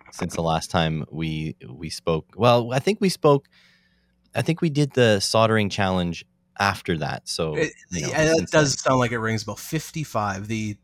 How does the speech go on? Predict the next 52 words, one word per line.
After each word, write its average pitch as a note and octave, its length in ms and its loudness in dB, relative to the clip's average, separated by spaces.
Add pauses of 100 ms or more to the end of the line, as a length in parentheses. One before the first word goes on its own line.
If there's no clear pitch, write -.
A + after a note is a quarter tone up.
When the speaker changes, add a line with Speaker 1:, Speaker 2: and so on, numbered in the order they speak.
Speaker 2:
plutonium B2+ 800 0
anniversary, F#2+ 600 -6
I F#2+ 80 -10
believe. F#2 340 -12 (460)
Speaker 1:
I A2+ 240 6
Speaker 2:
Uh, - 20 6
Speaker 1:
think D#3 380 6
that's - 180 -4
what G2 120 6
it D#2+ 120 -2
is. G2 260 0 (360)
Well, A2+ 240 8 (160)
Speaker 2:
<laughs> - 180 -20
Speaker 1:
if C#3 160 4
it D3 160 2
isn't, G#2+ 600 4
uh, F2+ 240 6
the F2+ 80 0
way G#2 160 6
things G2+ 260 0
are F#2+ 60 0
going, F#2 280 6
maybe F2+ 220 2
later F2+ 260 4
in E2+ 120 2
the E2+ 80 0
year, E2+ 280 4
it F2+ 160 -2
will F#2 180 4
be D#2+ 180 -2
a D#2 40 -4
plutonium D#2+ 680 -4 (220)
Speaker 2:
Yeah, D#3+ 180 8
Speaker 1:
anniversary. C3 240 6
Speaker 2:
exactly, A2 400 2
exactly. G2 500 -2
We're, G#2 240 2
we're G2+ 160 -12 (400)
gonna A#2 160 0
get A2+ 140 0
prepared, - 300 -2
get A2+ 120 2
our G#2+ 220 0
Speaker 1:
<laughs> - 120 -4
Speaker 2:
tolerance A#2+ 340 2
up. G#2+ 120 0
I A2+ 60 0
think B2+ 140 0
that's A2+ 140 -2
how G2 100 0
that F#2+ 120 -2
works. F2+ 320 -10